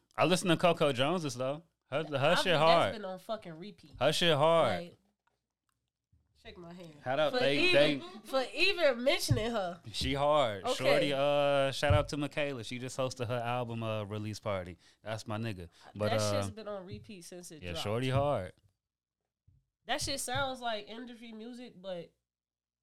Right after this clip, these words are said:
Speaker 2: they gave her the exact
Speaker 1: It's, like,
Speaker 2: right
Speaker 1: right in the
Speaker 2: songs
Speaker 1: middle.
Speaker 2: for her.
Speaker 1: Hell yeah. Who
Speaker 2: That
Speaker 1: they
Speaker 2: shit is beautiful. I, w-, I hope a lot of people go to that E P who are doing music and study what the fuck that was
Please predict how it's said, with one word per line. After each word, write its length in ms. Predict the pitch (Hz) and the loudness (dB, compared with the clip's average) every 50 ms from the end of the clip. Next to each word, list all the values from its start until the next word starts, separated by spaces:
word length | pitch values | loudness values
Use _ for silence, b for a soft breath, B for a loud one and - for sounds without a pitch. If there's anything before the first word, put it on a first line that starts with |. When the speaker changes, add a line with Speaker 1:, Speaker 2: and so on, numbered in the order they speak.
| _ _ _ | _ _ _
Speaker 2:
they 100 | 196 202 202 | -12 -12 -10
gave 200 | 202 196 196 - | -12 -14 -14 -12
her 180 | 214 202 196 | -14 -14 -14
the 120 | 180 175 180 | -14 -14 -16
exact 200 | 165 151 143 117 107 98 | -16 -14 -8 -8 -6 -4
Speaker 1:
It's, 80 | 95 120 | 0 2
like, 180 | 117 120 113 | 2 2 2
Speaker 2:
right 60 | 110 120 123 131 | 2 4 4 4
Speaker 1:
right 80 | 143 143 | 4 4
in 120 | 151 143 | 4 4
the 80 | 147 147 | 4 4
Speaker 2:
songs 120 | 147 147 | 4 4
Speaker 1:
middle. 320 | 156 160 170 156 147 127 117 | 6 6 6 6 6 6 4
Speaker 2:
for 60 | 110 | 4
her. 40 | 131 139 147 | 2 0 -2
Speaker 1:
Hell 180 | 151 151 156 156 | -2 -2 -2 -2
yeah. 380 | 156 165 165 160 139 113 95 85 | -2 -2 0 0 0 -2 -2 -4
Who 240 | 87 90 120 139 143 | -6 -4 -4 -2 -2
Speaker 2:
That 100 | 135 214 | 0 2
Speaker 1:
they 120 | - - | 4 4
Speaker 2:
shit 100 | 202 - | 4 2
is 80 | 220 196 | 0 -2
beautiful. 340 | 202 233 240 214 185 185 143 | -4 -8 -8 -8 -8 -6 -2
I, 100 | 175 226 | 0 0
w-, 200 | 269 262 247 - | 0 0 -2 -2
I 140 | 190 220 220 | -2 -2 -2
hope 320 | 240 240 277 285 269 _ _ _ _ _ - | -2 -2 -4 -4 -6 _ _ _ _ _ -12
a 80 | 180 185 | -8 -6
lot 240 | 190 208 214 233 226 | -4 -2 -2 -2 -4
of 80 | 220 | -6
people 260 | 247 247 233 208 202 196 | -8 -10 -10 -10 -12 -12
go 180 | 185 202 208 208 | -12 -12 -12 -12
to 140 | - 240 | -14 -12
that 240 | 208 190 185 165 - - | -10 -10 -10 -10 -12 -14
E 140 | 175 202 202 | -18 -20 -20
P 380 | - - 214 208 214 220 214 208 _ _ _ _ | -18 -16 -14 -14 -14 -16 -18 -20 _ _ _ _
who 140 | 220 196 165 | -20 -14 -12
are 140 | 175 175 185 | -10 -10 -10
doing 240 | 180 190 202 196 202 | -12 -14 -14 -14 -14
music 320 | 214 220 208 196 202 - _ _ _ _ _ _ _ _ _ _ _ | -14 -14 -14 -16 -18 -20 _ _ _ _ _ _ _ _ _ _ _
and 100 | 175 175 - | -16 -14 -12
study 340 | - - 214 208 208 214 | -10 -8 -8 -8 -8 -10
what 160 | 202 196 208 - | -12 -18 -20 -20
the 80 | 185 | -20
fuck 240 | - - 208 202 - | -16 -14 -14 -12 -10
that 180 | 202 196 185 165 | -10 -12 -10 -12
was 400 | 180 202 220 226 220 214 - | -12 -14 -16 -16 -18 -20 -20